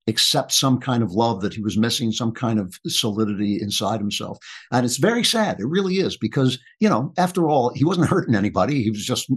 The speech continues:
a funny guy, made people laugh. He was a good writer. Uh, he was a talented actor. And, uh, it was, it's a terrible thing to see. And I, I, I, I felt this way about Seymour, uh, Hoffman, who was a great, great, maybe the best actor of his generation, the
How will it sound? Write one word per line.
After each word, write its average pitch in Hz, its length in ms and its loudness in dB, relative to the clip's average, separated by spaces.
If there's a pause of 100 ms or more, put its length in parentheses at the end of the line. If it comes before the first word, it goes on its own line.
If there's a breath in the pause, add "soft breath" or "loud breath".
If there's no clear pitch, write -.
(160)
a - 80 0
funny 131 280 2
guy, 113 340 4
made 123 220 0
people 113 280 0
laugh. 104 320 2
He 117 80 0
was 92 100 -6
a 80 60 -10
good 123 140 2
writer. 113 380 0 (240 loud breath)
Uh, 98 200 2
he 113 100 0
was 92 140 -4
a 95 40 -6
talented 110 440 0
actor. 127 340 -2 (340 loud breath)
And, 113 280 2
uh, 110 160 2
it 123 80 -4
was, 127 160 0
it's 131 160 0
a 131 60 -2
terrible 175 420 -2
thing 160 180 0
to 135 100 -4
see. 131 360 -2
And 95 120 -4
I, 110 200 -2
I, 131 200 -2 (160)
I, 123 200 0 (260)
I 120 80 0
felt - 520 -2
this 175 140 0
way 151 120 2
about 127 200 0
Seymour, 143 600 0 (240 loud breath)
uh, 110 140 2
Hoffman, 147 560 2
who 101 80 -8
was 104 160 -6
a 117 80 -4
great, 135 440 0
great, 117 300 2
maybe 170 220 2
the 113 80 0
best 143 260 0
actor 120 240 0
of 101 80 -2
his 98 80 -8
generation, 113 640 -2 (280 loud breath)
the - 240 0